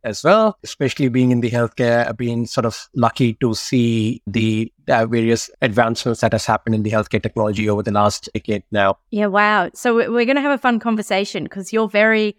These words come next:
Speaker 2: technical and, uh, up in the architecture space of how everything works. And then I'm the clinical nurse, so coming from the end user. So I'm, I feel like I'm gonna learn a lot today. Can you tell me a little bit about who Alcidion is and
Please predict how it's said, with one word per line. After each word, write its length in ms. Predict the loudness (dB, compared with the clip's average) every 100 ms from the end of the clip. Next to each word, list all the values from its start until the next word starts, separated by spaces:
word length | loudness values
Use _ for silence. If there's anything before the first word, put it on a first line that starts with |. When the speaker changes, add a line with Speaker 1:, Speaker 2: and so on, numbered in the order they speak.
| _ _ _ -2
Speaker 2:
technical 840 | 0 2 0 2 2 2 2 2 0
and, 600 | -2 0 -2 -4 -6 -10 _ _ _ 0
uh, 140 | 2 4
up 160 | 0
in 120 | 2 2
the 120 | 4
architecture 560 | 2 0 -4 -4 -4
space 400 | -8 0 0 0
of 80 | -4
how 200 | 0 0
everything 420 | 0 -2 -4 -2
works. 460 | 0 2 2 0 -4
And 180 | -2 0
then 220 | 2 0 0
I'm 540 | 2 2 2 0 -2
the 100 | -2
clinical 400 | -2 0 0 0
nurse, 420 | 0 0 0 -4 -8
so 220 | -2 -2
coming 320 | 0 0 0 -2
from 300 | -2 -2 0 2
the 160 | 4
end 240 | 6 4 2
user. 640 | 0 0 2 0 0 -6 -12
So 200 | -4 2
I'm, 300 | 4 4 0 -8
I 80 | -6
feel 140 | -2
like 100 | 0
I'm 140 | 0
gonna 160 | 2 2
learn 160 | 2 0
a 60 |
lot 280 | 0 0 0
today. 360 | -2 2 2 0 _ _ _ _ _ _
Can 140 | -2 0
you 80 | 2
tell 160 | 0
me 120 | 0
a 40 | 0
little 180 | 0 -2
bit 100 | -2
about 440 | 2 4 4 2 -2
who 160 | 0
Alcidion 840 | 2 0 -4 -6 -2 0 0 0 -4
is 180 | -8 -6
and 460 | -2 0 0 -2